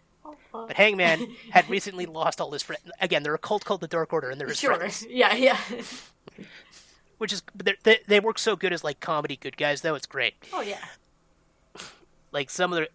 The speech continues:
Speaker 2: like, um, one of the members of the Dark Order, John Silver, he introduced the Mario Kart segment on our Extra Life.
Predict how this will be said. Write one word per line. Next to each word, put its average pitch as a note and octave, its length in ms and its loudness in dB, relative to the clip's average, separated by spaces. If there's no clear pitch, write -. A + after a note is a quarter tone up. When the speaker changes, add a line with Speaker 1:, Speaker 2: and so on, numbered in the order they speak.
Speaker 2:
like, D#3 200 -4
um, C3+ 500 2
one F#3+ 160 -2
of G3+ 60 4
the F#3+ 60 -2
members F3 240 0
of D3+ 80 -8
the - 60 -16
Dark D3 180 0
Order, C#3+ 220 -6
John D3 260 -2
Silver, D3+ 400 -6
he - 360 -14
introduced D#3+ 520 -8
the D3+ 60 -6
Mario C#3 320 -4
Kart D#3+ 240 -2
segment F3 400 -4
on D3 120 -6
our B2+ 100 -4
Extra D3+ 220 -8
Life. E3+ 280 -2